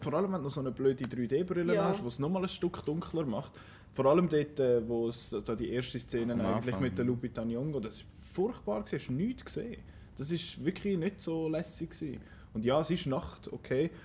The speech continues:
Speaker 1: aber, äh, ein bisschen etwas gesehen wäre doch noch, wär
Speaker 2: Das
Speaker 1: doch
Speaker 2: habe
Speaker 1: noch
Speaker 2: ich
Speaker 1: lässig.
Speaker 2: wirklich auch gefunden.
Speaker 1: Das habe ich schon angefunden. Und ich, eben, wegen dem Look, ich kann so Wakanda an sich hätte ich eigentlich lässig gefunden, aber man sieht ja gar nicht wirklich von Wakanda. Man sieht so einen Wasserfall und da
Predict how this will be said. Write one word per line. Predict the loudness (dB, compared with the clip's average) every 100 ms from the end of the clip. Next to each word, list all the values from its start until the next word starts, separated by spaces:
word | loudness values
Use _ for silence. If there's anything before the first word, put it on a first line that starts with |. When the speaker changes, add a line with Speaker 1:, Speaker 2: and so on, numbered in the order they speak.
| -18 -2
Speaker 1:
aber, | 0 0 2
äh, | 2 2 2 -2
ein | -6 -12 -6
bisschen | -6 -4 -2 -2
etwas | -2 -4
gesehen | -4 -6 -6
wäre | -6
doch | -4 -4 -2
noch, | -2 -2
wär | -4
Speaker 2:
Das | -4 -4
Speaker 1:
doch | -2
Speaker 2:
habe | -2
Speaker 1:
noch | -2
Speaker 2:
ich |
Speaker 1:
lässig. | -6 -6
Speaker 2:
wirklich | -8 -8
auch | -8
gefunden. | -10 -4
Speaker 1:
Das | 0
habe | 2 2
ich |
schon | 0 -2
angefunden. | -2 -4 -2 -2
Und | 0
ich, | 0 0
eben, | 2 2 0 -4 -4
wegen | -2
dem | 0 2
Look, | 2 0 -12 -8
ich | -2
kann | 0 0 -4 -14 -20 -20 -20 -20 -20 -14 -4
so | 2 2 2
Wakanda | 0 0 2 2 2
an | 2
sich | 0 -2
hätte | -2 -4
ich | -6
eigentlich | -4 -2 0
lässig | 0 -2 -4 -4
gefunden, | 0 2
aber | 2 -2
man | -4 -4
sieht | -2 -2 0
ja | -2
gar | -2 -2 -2
nicht | -2 0
wirklich | 2 2 2 -4
von | -2 -4
Wakanda. | -4 -2 -2 0
Man | -2 0
sieht | 0 0
so | 0
einen | 0 0
Wasserfall | -2 -2 -4 -2 0 0 0
und | 0 0 0 -2 -8 -2
da | 4 6 6